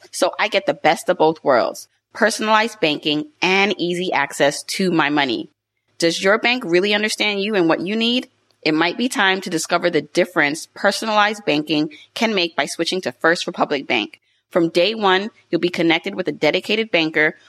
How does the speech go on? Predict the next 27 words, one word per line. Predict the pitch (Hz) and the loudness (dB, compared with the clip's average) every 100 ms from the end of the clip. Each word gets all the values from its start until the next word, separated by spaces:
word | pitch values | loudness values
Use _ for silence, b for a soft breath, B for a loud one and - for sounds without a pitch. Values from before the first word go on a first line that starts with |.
| b | b
who | 247 | 0
will | 247 | 0
serve | 247 208 202 | 2 0 0
as | 165 165 | -2 -2
your | 143 | -6
primary | - 185 196 220 226 | -2 0 2 0 0
point | - 202 185 | -2 -2 -2
of | 202 | -4
contact | 175 165 175 160 - | 0 -2 0 -4 -4
throughout | 147 151 - 117 | 0 0 0 -2
your | 156 | -2
relationship | 147 151 156 - 156 | 0 0 -2 -6 -8
with | - - | -8 -12
the | - | -4
bank. | 127 95 - _ _ - | -2 -2 -10 _ _ -4
Mine | 160 151 202 | -2 0 -2
is | 269 208 | -6 0
Linda, | 175 165 175 - | 2 4 4 2
and | 160 - | 0 0
I | 170 165 | -4 -4
email | 208 185 180 | -2 0 2
her | 170 160 | 2 0
whenever | 151 156 180 | 0 0 2
I | 208 202 | 2 2
have | 185 | 0
a | 185 | -2
question. | - - - 107 | -4 -6 -8 -10